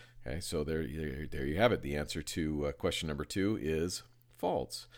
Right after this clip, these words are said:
Question number three, King Benjamin single-handedly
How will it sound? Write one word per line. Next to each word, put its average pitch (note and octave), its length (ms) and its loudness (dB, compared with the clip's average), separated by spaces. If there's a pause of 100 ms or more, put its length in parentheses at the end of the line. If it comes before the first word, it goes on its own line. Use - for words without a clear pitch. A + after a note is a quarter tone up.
(480)
Question C#3+ 280 6
number C3 160 8
three, D3 240 6
King C#3 220 4
Benjamin A#2+ 360 6
single-handedly G#2+ 1000 4